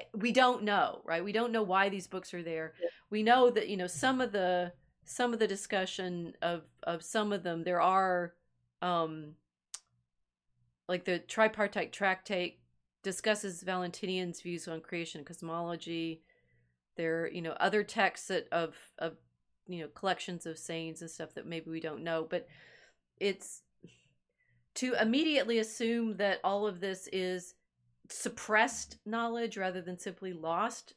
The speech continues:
Speaker 1: knowledge is an interesting assumption.
Speaker 2: Mm.
Speaker 1: Um, it's also to, uh,
Speaker 2: Yes.
Speaker 1: you know, it's like saying the things that people obscure, right?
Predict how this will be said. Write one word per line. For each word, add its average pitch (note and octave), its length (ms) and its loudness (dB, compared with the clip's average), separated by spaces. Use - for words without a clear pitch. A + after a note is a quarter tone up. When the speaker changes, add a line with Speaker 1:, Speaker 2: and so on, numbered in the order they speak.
Speaker 1:
knowledge A3+ 640 -6
is F3+ 460 0
an F3+ 140 -2
interesting E3+ 840 -6
assumption. - 580 -10
Speaker 2:
Mm. G3+ 200 10
Speaker 1:
Um, E3+ 300 6
it's G3 240 -2
also G3+ 720 2
to, F#3+ 340 -4
uh, F#3+ 80 2
Speaker 2:
Yes. F#3+ 120 0
Speaker 1:
you G3 60 -2
know, F#3 60 -4
it's F3 100 -10
like F3+ 160 -6
saying G3 280 -4
the - 160 -6
things A#3 240 0
that A3 100 -4
people G#3 260 -6
obscure, F#3+ 460 -2
right? F3+ 240 0